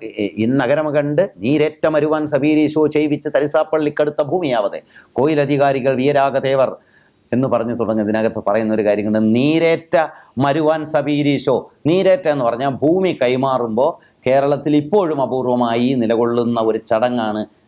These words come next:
"നീരേറ്റ് കൈക്കൊള്ളുക. കൈ നനച്ച് അത് സ്വീകരിക്കണം." ഭൂമിയിൽ ജലത്തിൻ്റെ അംശം ഉണ്ടെന്നും ജലവും ഭൂമിയും പഞ്ചഭൂതാത്മകം ആണെന്നുമുള്ള ഒരു, ആ, അനുഷ്ഠാനാത്മക വിശ്വാസമുള്ളത് നീരേറ്റ് വേണം കൈക്കൊള്ളാൻ. അങ്ങനെ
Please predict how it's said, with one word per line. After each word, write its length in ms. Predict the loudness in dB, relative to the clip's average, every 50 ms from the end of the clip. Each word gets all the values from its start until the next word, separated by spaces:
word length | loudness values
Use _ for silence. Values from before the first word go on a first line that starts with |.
| _ 0 2
"നീരേറ്റ് 520 | 2 4 4 4 4 2 0 0 0 -2 -2 0
കൈക്കൊള്ളുക. 400 | -2 -2 -2 -2 -2 0 0 0 0 0 -2
കൈ 80 | -2 -2 -2 -4 -4 -6
നനച്ച് 340 | -4 -2 -2 -4 -4 -4 -6 -6 -4
അത് 100 | -6 -6 -4
സ്വീകരിക്കണം." 500 | -4 -4 -2 -2 -4 -4 -4 -6 -6 -6 -2 -2
ഭൂമിയിൽ 300 | -2 -2 0 -2 -2 -2 0 0
ജലത്തിൻ്റെ 360 | 0 -2 -2 -6 -4 -2 -2 -2
അംശം 240 | -4 -4 -4 -4 -4 -6 -8 _ _ -20 _ _ -2 -2
ഉണ്ടെന്നും 360 | 0 0 -2 -4 -4 -8 -10 -12 -16 _ _ -2
ജലവും 280 | 0 0 0 0 0 0 0
ഭൂമിയും 300 | 0 0 0 0 0 0 0
പഞ്ചഭൂതാത്മകം 760 | 0 0 -2 0 0 0 0 0 0 0 -2 -4 -2 -2 -2 -2 -2 -4
ആണെന്നുമുള്ള 500 | -2 -2 -2 -2 -2 -4 -4 -2 0 0 0 0 -2 -8 -16 -20 _ _ -2
ഒരു, 140 | 0 2 0 0 -2 -4 -10 -18 _ -8 -6
ആ, 60 | -4 -4 -4
അനുഷ്ഠാനാത്മക 640 | -4 -6 -4 -2 -2 -2 -2 -4 -4 -4 -4 -4 -4 -4 -4
വിശ്വാസമുള്ളത് 560 | -2 -2 -2 -2 -2 -4 -4 -4 -2 0 2 2
നീരേറ്റ് 380 | 2 2 2 2 0 0 0 0 0
വേണം 220 | 0 -2 -2 -6 -4 -4
കൈക്കൊള്ളാൻ. 420 | -6 -2 -2 -2 -2 -2 -4 -8 -10 _ _ _ _ _ _ -20 _ _ -4
അങ്ങനെ 220 | -2 0 0 0